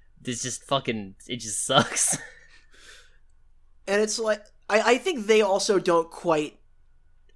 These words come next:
Speaker 2: know what they're, like, the extent of what they've done really is. I don't think they understand how deep they are in
Speaker 1: Yeah.
Speaker 2: this already.
Speaker 1: I, and I think it is, it's, I, and I think it's, it's also that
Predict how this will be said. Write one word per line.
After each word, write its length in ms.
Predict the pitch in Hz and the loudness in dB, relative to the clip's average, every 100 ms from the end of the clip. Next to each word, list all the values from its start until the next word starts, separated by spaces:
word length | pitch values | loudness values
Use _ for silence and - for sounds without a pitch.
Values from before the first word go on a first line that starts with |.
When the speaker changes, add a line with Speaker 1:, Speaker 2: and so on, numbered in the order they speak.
| - | -6
Speaker 2:
know 680 | 175 165 151 147 156 160 160 | -4 -2 0 2 2 0 -4
what 380 | 151 147 147 - | -8 -2 -2 -4
they're, 360 | - 151 147 143 | -16 -2 0 0
like, 360 | 135 123 117 - - _ | -4 -6 -8 -14 -20 _
the 160 | 180 175 | 0 2
extent 360 | 170 - 190 175 | 2 2 4 4
of 80 | |
what 140 | 160 160 | 2 2
they've 220 | 165 143 | 0 0
done 260 | 160 147 143 | 0 0 -2
really 300 | 151 143 151 | -4 -4 -6
is. 380 | 135 143 175 - | -4 -2 -2 4
I 100 | 180 | 4
don't 100 | 214 | 6
think 120 | 240 | 4
they 100 | 220 | 4
understand 420 | 190 180 190 165 | 4 2 0 2
how 80 | 160 | 0
deep 240 | 165 151 | 0 -2
they 120 | 156 | 0
are 140 | 139 139 | 0 -2
in 60 | |
Speaker 1:
Yeah. 60 | 143 | -4
Speaker 2:
this 120 | 139 | -4
already. 380 | 151 135 135 110 170 | -4 -2 -4 0 2
Speaker 1:
I, 160 | 180 196 | 2 4
and 120 | 202 | 4
I 80 | 202 | 6
think 200 | 240 214 | 4 2
it 60 | |
is, 140 | 180 - | 2 0
it's, 200 | - - | -4 0
I, 180 | 196 202 | 0 0
and 120 | 208 214 | 2 2
I 80 | |
think 160 | 214 247 | 4 4
it's, 140 | 208 - | 4 0
it's 140 | 165 | -4
also 420 | 147 139 143 151 | -2 -2 0 0
that 360 | 131 127 123 - | 2 2 2 -2